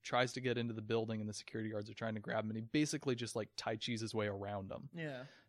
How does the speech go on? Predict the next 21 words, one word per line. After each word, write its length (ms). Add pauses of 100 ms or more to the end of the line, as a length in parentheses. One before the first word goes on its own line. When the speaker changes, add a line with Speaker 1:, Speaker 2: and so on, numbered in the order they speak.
Speaker 1:
That 180
was 120
the 140 (120)
only 340
moment 500
I 80
felt 320
like 240
this 180
guy 140
is 140
a 40
warrior 460
monk 400
who 80
is 140
basically 480
on 160
a 40
different 460
plane 540